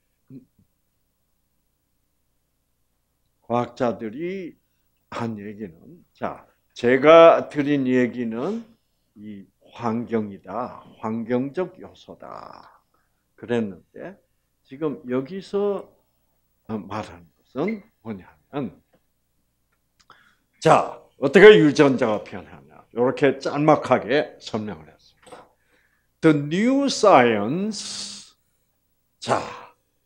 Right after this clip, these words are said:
new science of epigenetics. 이 에피제네틱스라고 불리우는 뭐예요? 새로운 과학에 의하면 이 말입니다.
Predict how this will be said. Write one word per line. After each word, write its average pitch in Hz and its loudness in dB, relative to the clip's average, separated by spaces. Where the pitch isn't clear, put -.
new 240 6
science 127 0
of 123 0
epigenetics. - -8
이 180 -6
에피제네틱스라고 180 -2
불리우는 139 -2
뭐예요? 127 0
새로운 220 -6
과학에 - -6
의하면 101 -8
이 - -20
말입니다. - -20